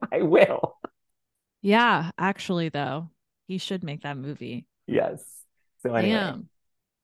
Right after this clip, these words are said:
Speaker 2: I mean, speaking of, like, s-, now that we're back to Italy with Paolo,
Speaker 1: Yes.
Speaker 2: um, I thought it was pretty cool that they got Giancarlo Gianni-, Giannini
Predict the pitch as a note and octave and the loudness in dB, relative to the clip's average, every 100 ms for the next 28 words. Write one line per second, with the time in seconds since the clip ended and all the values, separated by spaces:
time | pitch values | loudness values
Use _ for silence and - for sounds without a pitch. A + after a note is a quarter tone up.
0 | _ - A3+ B3+ - A#3+ F4 G4 F#4 F#4 | _ -2 2 2 0 -4 -2 -2 0 -2
1 | - - _ _ _ - E3+ - G3 F3+ | -4 -16 _ _ _ -8 -6 -4 0 2
2 | F#3+ F3 F3+ D#3 - - E3+ D#3 C3 B2 | 4 4 2 0 -2 -4 -2 -2 -2 -4
3 | - E3+ C#3+ C#2 D#2 - F3+ _ B2+ A#2+ | -4 -4 -2 -4 -8 -10 -14 _ 2 6
4 | E3+ F3+ E3+ E3 D#3 D#3 - _ _ _ | 6 6 4 2 0 -4 -8 _ _ _
5 | F#3 G#3 A3 B3 - C4+ C#4+ - C4+ G#3+ | -4 2 2 2 0 -4 -4 -2 0 2
6 | G3+ G3+ A#3 - _ _ _ _ F#3 F#3 | 2 2 -2 -6 _ _ _ _ -6 -2
7 | F#3 F3+ F3 E3+ - F3 F#3 G3 E3+ E3+ | -2 0 -2 -4 -6 -8 -8 -6 -4 -2
8 | F#3+ F#3+ F3+ F3+ E3 D#3+ - _ - F3 | -4 -4 -6 -6 -6 -10 -14 _ -14 -6
9 | E3+ E3 D#3+ C3+ C#3 G3 | -4 -4 -6 -6 -4 -4